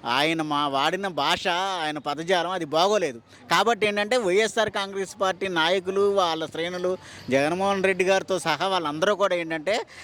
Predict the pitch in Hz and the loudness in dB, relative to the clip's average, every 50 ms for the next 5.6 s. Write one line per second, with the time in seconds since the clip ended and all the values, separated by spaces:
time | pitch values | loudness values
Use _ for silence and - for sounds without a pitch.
0 | - - - 170 175 202 233 226 214 196 185 185 190 196 - - - - - - | -18 -12 -4 -2 2 2 4 4 4 4 2 2 0 -2 -6 -12 -20 -20 -4 2
1 | - 170 175 180 180 170 156 143 135 147 - - - - - - - 143 160 151 | 2 4 4 4 2 2 0 -2 -4 -6 -10 -14 -20 -20 -16 -4 -2 0 0 2
2 | 202 214 214 220 185 214 202 196 196 196 190 185 185 180 170 - - 190 196 190 | 2 2 2 2 4 4 2 2 2 0 0 0 0 0 -2 0 0 0 0 2
3 | 185 190 196 208 247 269 262 247 - - 170 160 170 175 170 170 165 180 175 214 | 2 2 2 2 2 0 0 -4 -4 0 2 2 2 2 0 -2 -2 0 2 2
4 | 208 190 - 196 185 175 160 185 170 - - 196 226 226 208 165 127 135 160 175 | 2 2 0 -2 -4 -2 -2 -4 -4 -2 0 2 2 2 2 0 -2 -2 -2 0
5 | 190 190 180 180 190 185 226 214 196 185 190 190 | -2 -2 -2 -4 -2 0 0 0 0 0 -2 -4